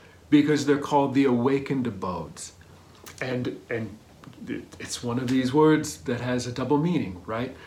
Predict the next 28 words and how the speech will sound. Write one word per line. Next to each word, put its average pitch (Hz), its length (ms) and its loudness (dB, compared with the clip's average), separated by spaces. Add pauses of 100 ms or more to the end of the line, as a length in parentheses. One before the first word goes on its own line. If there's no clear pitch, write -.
(180)
It's 160 180 2
an 143 120 2
abode 151 640 4
of 139 360 -2
the 131 140 4
awakened, 123 840 -2
right? 123 300 0
So - 120 -2
you 127 180 4
have 135 200 2
this 123 160 0
picture 131 580 0
of 110 140 0
the 107 60 -6
statue 131 600 -2
of 101 160 -8
the 113 60 -8
Buddha, 123 480 0 (200)
right? 117 400 0
Yeah, - 120 -6 (180)
come 190 120 -2
here, 117 100 0
buddy. 123 260 -4 (1160)
Look 175 300 6
how, 139 320 2 (140)
look 180 260 6
how 135 260 -4
peaceful - 760 -2